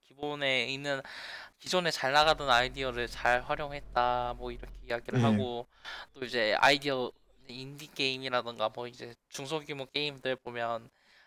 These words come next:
Speaker 1: 아이디어로 승부하는 게임이기 때문에 그런 기본 아이디어에 있어서는 잘, 잘 이루어져 있다라는 이야기를 할 수 있을 텐데, 서지 같은 경우에는 진짜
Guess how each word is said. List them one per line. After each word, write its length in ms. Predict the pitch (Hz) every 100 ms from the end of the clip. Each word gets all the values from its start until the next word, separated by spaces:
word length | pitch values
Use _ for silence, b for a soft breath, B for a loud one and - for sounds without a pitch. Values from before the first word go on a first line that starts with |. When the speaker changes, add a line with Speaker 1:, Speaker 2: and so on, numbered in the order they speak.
| b
Speaker 1:
아이디어로 840 | 127 160 180 170 160 151 143 131
승부하는 540 | - 196 202 214 185 156
게임이기 360 | 165 170 156
때문에 220 | - 131 127
그런 140 | 139 -
기본 280 | - 139 131
아이디어에 480 | 110 127 131 123 120
있어서는 380 | - 127 120
잘, 360 | - 117 127 131 -
잘 400 | 117 123 131 123 _
이루어져 360 | - 135 143 127
있다라는 640 | - - 123 117 131 131
이야기를 580 | 127 135 135 135 131 127 - b b b b _
할 160 | 208
수 120 | - 175
있을 200 | - -
텐데, 400 | 127 131 139 - - _ _ _ _ _ -
서지 260 | 330 381 381
같은 280 | 359 294 254
경우에는 720 | 233 214 202 185 180 165 143
진짜 960 | - 196 - 233 196 208 131 107 110